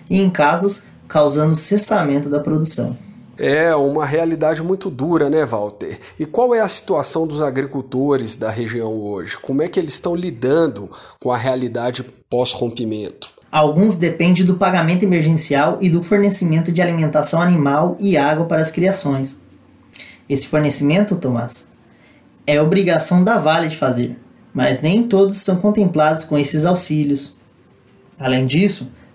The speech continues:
Speaker 1: tem casos também que os atingidos deveriam receber esses fornecimentos, mas que a Vale não está cumprindo com o que deveria.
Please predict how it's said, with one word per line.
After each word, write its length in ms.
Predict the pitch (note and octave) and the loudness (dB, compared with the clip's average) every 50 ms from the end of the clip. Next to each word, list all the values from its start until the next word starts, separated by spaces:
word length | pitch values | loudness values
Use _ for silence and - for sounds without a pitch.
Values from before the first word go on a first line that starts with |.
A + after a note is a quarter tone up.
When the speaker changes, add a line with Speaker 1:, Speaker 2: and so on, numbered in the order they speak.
| _ | _
Speaker 1:
tem 160 | - D#3 C#3+ C3 | -2 -2 0 0
casos 400 | - D3+ E3+ G3+ F#3 F3+ F3 - | 2 2 2 2 2 0 -2 0
também 480 | - D3 C3 C3 D3 E3+ F#3 F3+ F3 - - - - | 0 0 2 2 2 4 2 2 0 -2 -14 -20 -14
que 140 | - - C#3+ | -2 0 2
os 80 | C#3+ | 2
atingidos 440 | E3+ E3 - F#3 D#3 C#3 E3+ F#3 E3+ | 2 2 2 2 2 4 2 2 2
deveriam 400 | D#3+ F#3 F3+ F3+ F3 D#3+ F3+ G3 | 2 2 2 2 2 2 4 4
receber 520 | F#3+ F#3 F#3 - - D#3 D3 E3 F3 E3+ | 4 4 4 2 0 0 0 0 0 0
esses 160 | E3+ E3 D#3+ - | 0 -2 -2 -4
fornecimentos, 960 | - - D3+ C#3 C3+ C3+ C3+ - C3 B2+ C3+ D3+ F#3 G#3 G3+ A#3+ A3 - - - - - - - | -4 -2 -2 0 0 0 -2 0 0 0 2 2 2 2 2 0 -2 -2 -6 -12 -20 -20 -20 -4
mas 200 | - D3 C#3+ E3+ | -2 0 0 0
que 180 | E3+ - - G#3 | -2 0 2 2
a 80 | G#3+ G#3+ | 2 2
Vale 420 | D#3+ C3 C#3 D3 D#3 E3+ E3 D#3 | 2 2 2 2 2 2 0 0
não 200 | D3 D#3 F3 F#3+ | 0 2 2 2
está 180 | F3 - G3+ F3 | 2 2 0 0
cumprindo 600 | - G#3 G#3+ G3+ G#3 - - F#3 A3 A#3+ G#3+ B3 | 2 2 2 2 2 0 2 4 4 4 2 2
com 160 | - A3 G3 | 2 2 2
o 40 | F#3 | 2
que 140 | F3 - F3 | 2 2 0
deveria. 560 | D#3 D#3+ D#3 D#3 D3+ C#3+ B2+ A#2 G#2+ F2+ - | 2 2 2 2 2 0 0 -2 -4 -8 -12